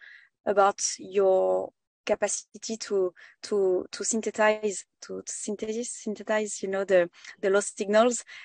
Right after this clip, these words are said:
and, uh, and, uh, the, what you want to also deliver, you know, for this, uh, in this world, what the mission you want to, you want to pu-, to pursue, and, uh,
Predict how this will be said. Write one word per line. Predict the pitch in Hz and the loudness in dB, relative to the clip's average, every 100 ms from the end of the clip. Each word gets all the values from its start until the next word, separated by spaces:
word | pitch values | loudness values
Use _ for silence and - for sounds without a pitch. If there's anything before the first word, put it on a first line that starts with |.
| - | 0
and, | 208 202 208 | 2 2 2
uh, | 196 190 180 180 | 2 4 2 0
and, | - 196 202 190 | 0 0 0 2
uh, | 196 185 185 180 175 - - _ | 2 2 2 0 -4 -12 -20 _
the, | 196 185 180 180 180 180 - - | 0 2 0 -4 -6 -8 -10 -8
what | - 196 185 - | 0 2 2 -2
you | |
want | 185 185 - | 0 0 0
to | - 196 175 170 - - _ - - | -8 -4 -2 -2 -6 -12 _ -20 -8
also | 202 180 175 - | -6 -4 -4 -4
deliver, | 180 175 165 208 294 269 | -2 -4 0 4 4 2
you | 196 | -4
know, | 202 226 | -4 -4
for | - 185 | -6 -12
this, | 175 - 185 | -8 -8 -6
uh, | |
in | 170 | -8
this | 175 170 | -8 0
world, | 240 247 277 233 | 2 4 4 2
what | 190 | -4
the | - | -4
mission | 180 180 202 190 | -4 -2 -4 -6
you | 180 | -4
want | 180 185 | -6 -6
to, | - 175 | -8 -10
you | 180 | -8
want | 180 180 | -6 -8
to | 185 | -10
pu-, | - - _ _ | -14 -18 _ _
to | - | -14
pursue, | - 180 - 262 - - - - - | -10 -8 -4 -4 -4 -18 -18 -20 0
and, | 196 196 202 | 4 4 6
uh, | 190 185 180 175 175 | 6 6 4 2 0